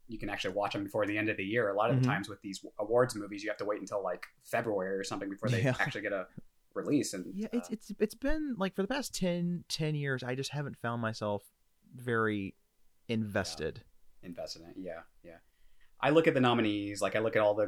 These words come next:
Speaker 1: Golden Globes and the Gotham and the Indie Spirit and stuff, but, uh, yeah, I don't know. It, a lot of times it's, uh, it's just to get a sense of, like, okay, is this something that sounds interesting that I might have missed? Um, but, uh, you know, I don't know.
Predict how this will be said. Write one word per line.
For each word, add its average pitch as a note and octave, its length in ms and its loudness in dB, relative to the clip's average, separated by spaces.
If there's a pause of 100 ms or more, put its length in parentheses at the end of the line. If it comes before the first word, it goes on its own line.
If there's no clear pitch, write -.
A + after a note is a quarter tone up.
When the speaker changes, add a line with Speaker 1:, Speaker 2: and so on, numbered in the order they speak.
Speaker 1:
Golden G2+ 260 2
Globes G2+ 520 0
and G2 240 -4
the G2 240 -6 (500)
Gotham F#2+ 480 -4
and G2 160 -6
the G#2 100 -6
Indie G2+ 220 -8
Spirit G2 380 -6
and G2 80 -10
stuff, F#2+ 220 -4 (120)
but, F#2 160 0
uh, F2+ 220 -2 (1300)
yeah, A2+ 220 2
I G#2+ 60 2
don't F#2+ 100 -2
know. F2 100 0
It, F#2+ 120 -2
a - 180 0
lot B2+ 120 8
of A#2+ 60 0
times G#2+ 220 -2
it's, - 140 -10
uh, D#2 100 -10 (160)
it's - 140 -12
just - 180 -8
to F#2+ 60 -10
get G2 100 -4
a F#2 40 -2
sense F#2 260 -4
of, G2 100 -6
like, F#2 140 -2
okay, D3+ 140 0
is C3 80 0
this B2 120 0
something G#2+ 280 -2
that G#2 140 -4 (320)
sounds A2 260 -2
interesting G#2 380 0
that G2+ 100 2
I G2+ 40 4
might F#2+ 120 2
have F#2+ 100 0
missed? - 680 2
Um, G2 400 -10 (1040)
but, G2+ 140 -10
uh, G2 120 -8 (180)
you B2+ 120 -6
know, A#2+ 100 -4 (1040)
I A#2+ 40 -18
don't A2+ 160 -12
know. - 60 -10